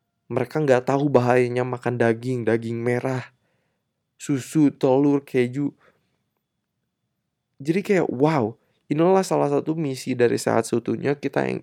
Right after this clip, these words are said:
ingin membagikan informasi kepada publik masyarakat di Indonesia, sehingga masyarakat bisa tahu makanan apa sih yang dapat menyebabkan mereka sakit,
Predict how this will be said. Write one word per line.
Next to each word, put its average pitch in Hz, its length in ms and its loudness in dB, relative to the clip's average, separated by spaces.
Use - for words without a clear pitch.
ingin 131 320 -2
membagikan 123 880 -2
informasi 123 720 -4
kepada 117 320 -2
publik 110 480 -4
masyarakat 117 560 0
di 113 160 -2
Indonesia, 107 480 0
sehingga 143 640 2
masyarakat 139 720 -4
bisa 127 240 -4
tahu 131 400 0
makanan 123 480 -6
apa 131 240 -6
sih 160 160 -8
yang 151 160 -2
dapat 131 320 -2
menyebabkan 117 560 -4
mereka 110 320 -4
sakit, - 400 -6